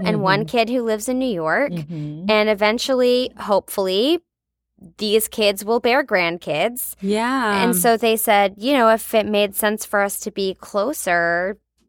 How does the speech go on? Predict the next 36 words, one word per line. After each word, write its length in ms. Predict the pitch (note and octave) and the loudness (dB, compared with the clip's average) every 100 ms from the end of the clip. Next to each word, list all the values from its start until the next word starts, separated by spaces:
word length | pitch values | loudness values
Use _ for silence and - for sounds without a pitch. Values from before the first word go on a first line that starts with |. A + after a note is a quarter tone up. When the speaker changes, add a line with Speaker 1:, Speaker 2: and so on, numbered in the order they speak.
| _ _ _ - | _ _ _ -20
Speaker 1:
we 340 | F3+ G#3+ G#3+ | -8 -2 0
might 260 | G#3 G3 - | 0 0 -2
consider 460 | G3+ - G#3+ C4+ | -8 0 2 2
that. 300 | F3+ D#3+ F3 | 2 2 2
But 120 | - F#3+ | 0 -4
then 120 | G3 | -4
my 100 | F3 | -2
dad 220 | F3 E3+ | 2 0
was 140 | E3 E3+ | 0 -2
like, 180 | D#3 D#3 | -4 -4
"But 300 | F3 F#3 - _ _ _ _ _ - | -2 -2 -2 _ _ _ _ _ -2
I 160 | F#3+ F#3 | 0 2
don't 160 | F#3 | 0
want 240 | F3 A#3 - | 6 6 6
that. 320 | G3 G#3+ A#3+ | 6 6 6
I'd 180 | F#3 F#3+ | 2 2
rather 300 | F#3+ F#3 G3+ | 4 2 2
you 160 | G3 F3+ | -2 -2
come 200 | G#3+ B3 | -2 0
to 160 | G#3+ - | 4 4
<laughs> 120 | - | 4
Richmond." 1040 | A#4+ - - D4 D4 - D4+ G4+ F4 - - - - - G3+ - | 2 2 2 4 4 2 0 2 -2 -2 -12 -12 -12 -12 -12 -4
So 160 | - | 6
Speaker 2:
Mm-hmm. 240 | C#4+ C#4 - | 6 6 4
Speaker 1:
it, 160 | C#4 - | 2 4
it 100 | C4+ | 4
is 140 | C#4+ | 4
that 180 | C4+ B3+ | 4 2
tricky. 800 | - A#3 A#3 A3 G#3+ G#3+ G#3+ G#3+ _ _ _ _ _ - | 0 -4 -2 -2 0 0 0 -4 _ _ _ _ _ -4
Speaker 3:
Yeah. 540 | G3 G3 F3+ F3 F3 E3+ E3+ - | 2 4 2 0 -2 -4 -8 -4
Speaker 1:
It's 160 | C4+ D#4+ | -4 -2
a 40 | |
tricky 300 | D#4+ E4+ D#4+ | -2 -2 -2
conversation. 760 | E4+ D#4 D#4 D#4+ F#4+ F#4 F#3+ E3 | 0 0 0 -2 -2 0 0 0
Speaker 2:
Of 60 | D3+ | 0
course. 440 | E3+ D#3+ - - | 0 0 -2 -4